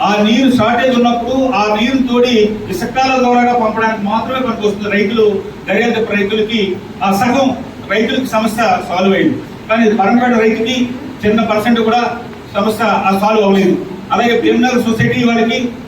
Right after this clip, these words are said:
ఒక పర్సెంట్ కూడా సాల్వ్ అవ్వలేదు. అలాగే ఫ్రాన్స్లో ఉన్న వాళ్ళకి కొంత, ఆ, వాటిని ఈ తోడుతున్న వల్ల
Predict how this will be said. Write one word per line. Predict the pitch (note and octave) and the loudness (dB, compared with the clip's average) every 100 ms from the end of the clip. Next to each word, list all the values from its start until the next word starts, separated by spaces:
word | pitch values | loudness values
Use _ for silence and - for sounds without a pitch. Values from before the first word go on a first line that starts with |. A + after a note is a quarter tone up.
| - | -6
ఒక | F#3+ F#3+ | -4 -2
పర్సెంట్ | G#3 G#3+ A#3+ | -2 0 0
కూడా | A3+ B3 - - - | 2 0 0 -4 -4
సాల్వ్ | G3 A3 G#3+ | -2 2 2
అవ్వలేదు. | G3+ F3 - - - | 2 2 0 -4 -4
అలాగే | A3 A#3+ | 0 2
ఫ్రాన్స్లో | - G#3 A#3+ B3+ B3+ A#3+ | 2 2 2 0 0 0
ఉన్న | A#3 | 0
వాళ్ళకి | A3+ A#3 A#3 A#3+ G#3+ G3 - - - | 0 0 0 0 2 2 0 -8 -2
కొంత, | A3+ - C#4 A3 G3 - - - | 0 2 0 0 -2 -6 -12 -4
ఆ, | F#3+ G#3 G#3 G3 | -2 0 0 0
వాటిని | A3 B3 C4 C4 A3+ G#3 - G3+ | 0 0 2 2 2 -2 -8 -10
ఈ | G#3+ - - | -10 -12 -8
తోడుతున్న | A3 B3 B3 A#3+ | -2 0 0 0
వల్ల | A3+ A3+ C4 - | -2 0 0 0